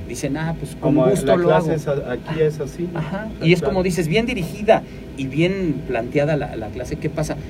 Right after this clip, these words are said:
Speaker 1: Se les hace tan padre que ellos mismos, este, se acomiendan a decir, "Yo te ayudo, profe".
Speaker 2: Claro.
Speaker 1: Entonces es bien padre ese ambiente porque te das cuenta que, lo, que la labor que tú estás haciendo, vas por un camino adecuado, vas, va-,
Speaker 2: Claro.
Speaker 1: los, los vas dirigiendo bien.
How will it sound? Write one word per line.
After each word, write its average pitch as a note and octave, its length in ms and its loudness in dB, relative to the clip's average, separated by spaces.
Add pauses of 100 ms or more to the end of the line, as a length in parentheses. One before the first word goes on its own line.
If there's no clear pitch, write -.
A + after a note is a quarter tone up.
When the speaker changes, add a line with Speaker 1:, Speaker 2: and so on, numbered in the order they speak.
(100)
Speaker 1:
Se B2 140 -4
les B2+ 160 -8
hace E3 180 -4
tan A2+ 420 -6
padre C#3+ 320 0 (240)
que F3+ 60 0
ellos F3+ 220 -2
mismos, E3+ 320 -2 (540)
este, C3+ 340 -4 (400)
se C3+ 120 -6
acomiendan C#3 440 -2
a G#2+ 100 -4
decir, G#2 220 -8 (180)
"Yo E3+ 80 0
te E3 120 -2
ayudo, D3+ 220 2
profe". - 180 -10 (680)
Speaker 2:
Claro. - 160 0
Speaker 1:
Entonces E3+ 320 0
es G3 160 -4
bien G#3+ 220 -2
padre F#3 340 0
ese F3 180 -2
ambiente D3+ 400 -2
porque B2 400 -4 (580)
te D3 80 4
das E3 200 2
cuenta E3+ 340 0
que, A#2+ 160 -6
lo, C3 140 -6 (280)
que C#3+ 80 -2
la C3+ 100 -2
labor B2 220 -6
que D3 120 -6
tú - 120 -10
estás - 240 -8
haciendo, C#3 420 -8
vas C#3+ 140 -2
por C#3 160 -6
un C3+ 100 -4
camino B2 380 -8 (420)
adecuado, C#3 540 -4
vas, - 220 -10
va-, C#3 80 -4 (220)
Speaker 2:
Claro. A#2+ 220 -2
Speaker 1:
los, - 140 -6
los A#2+ 140 -6
vas C#3+ 160 0
dirigiendo A#2 500 -8
bien. B2+ 180 -8